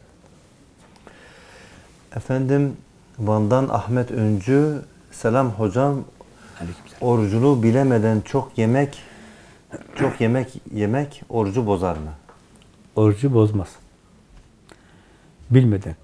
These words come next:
Speaker 2: unutarak oruç yediğimizde Resulullah Efendimiz öyle buyurdu aleyhissalatü vesselam. Biri unutup oruçluyken yemek yerse, su içerse,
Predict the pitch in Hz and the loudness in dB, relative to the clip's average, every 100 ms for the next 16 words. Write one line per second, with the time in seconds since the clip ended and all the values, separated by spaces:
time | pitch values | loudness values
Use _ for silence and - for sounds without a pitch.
0 | - 117 113 110 127 107 - - _ _ | -4 4 4 6 4 0 -2 -14 _ _
1 | _ _ _ _ _ - 110 107 - - | _ _ _ _ _ 0 2 2 -2 -20
2 | - _ _ _ _ - _ - - - | -20 _ _ _ _ -20 _ -20 -8 0
3 | 113 107 98 95 95 117 139 - 101 104 | 2 4 2 0 0 -2 -2 -8 -2 2
4 | 101 87 95 95 110 123 - _ _ - | 2 2 0 0 -2 -6 -20 _ _ -20
5 | - 107 101 90 92 92 117 92 87 92 | -4 0 2 0 -2 -2 -4 -4 -4 -6
6 | 87 90 - 104 156 - _ _ _ - | -4 -6 -2 -4 -4 -14 _ _ _ -20
7 | - - - - 117 123 120 110 104 - | -20 -20 -20 2 6 8 8 8 6 2
8 | 131 - - - - - - _ - _ | 0 -2 -20 -20 -20 -20 -20 _ -20 _
9 | - - - - _ - 110 107 - 135 | -20 -20 -20 -20 _ 4 6 6 4 2
10 | 113 92 82 _ 113 120 127 113 127 - | 2 -4 -6 _ 6 6 6 4 2 2
11 | - - - 127 120 104 - 117 - | -6 -16 -2 4 4 4 4 2 0